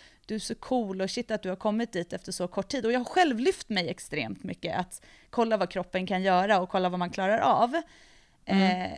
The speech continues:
Speaker 1: men när jag ser på den där och när jag vet hur jag mådde den där perioden så är det ganska skrämmande att liksom, det var så mycket, det var så mycket kropp bara. Alltså, eh, så jag tror att för mig blev det istället att jag använde ju kroppen som liksom medel att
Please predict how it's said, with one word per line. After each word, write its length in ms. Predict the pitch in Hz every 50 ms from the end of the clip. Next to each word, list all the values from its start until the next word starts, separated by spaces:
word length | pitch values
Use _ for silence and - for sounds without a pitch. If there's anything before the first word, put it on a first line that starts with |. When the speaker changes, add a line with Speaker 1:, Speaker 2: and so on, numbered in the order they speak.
| - - _
Speaker 1:
men 160 | - 220 220
när 60 | 233
jag 100 | 233 240
ser 280 | 233 - - 359 359 349
på 100 | 277 277
den 80 | 247 214
där 100 | 185 180
och 60 | 185
när 80 | 190
jag 60 | 190 196
vet 280 | 202 294 277 262 -
hur 60 | 196
jag 60 | 185 196
mådde 280 | 214 226 220 202 285
den 80 | 320 285
där 100 | 208 180
perioden 480 | - 226 226 269 311 311 220 185 175
så 100 | 185 -
är 40 | 208
det 60 | 190
ganska 260 | 202 240 233 - - 214
skrämmande 580 | - - - 285 294 262 262 294 302 269 226
att 100 | 202 208
liksom, 320 | - 185 - - 190 185 185 - - - -
det 100 | _ -
var 140 | 226 262 262
så 100 | 247 -
mycket, 400 | 233 226 226 - 214 208 202 - - - _
det 120 | - 233
var 120 | 233 294
så 120 | 302 - 202
mycket 220 | 202 - - 202
kropp 340 | - - - 440 - - -
bara. 280 | - - - 127 170 196 - - _ _ 262 -
Alltså, 320 | 233 247 220 220 208 214 208 - - - - - - _ _ _ _ _ _ _
eh, 240 | - 214 202 196
så 160 | 202 - - 240
jag 140 | 233 240
tror 180 | - - 247 233
att 120 | 226 220
för 100 | - 247
mig 240 | 247 254 302 311 294
blev 220 | 220 202 202 190 180
det 60 | 180
istället 280 | 196 - 202 185 180 180
att 40 | 180
jag 120 | 196 196
använde 260 | 208 208 202 185 180 185
ju 60 | 180
kroppen 520 | - - 240 247 - - _ 208 202 196
som 260 | 190 - 190 185 180
liksom 300 | 170 175 - - 214 185
medel 420 | 190 214 214 208 190 175 175 170 165
att 340 | 170 170 - - - - -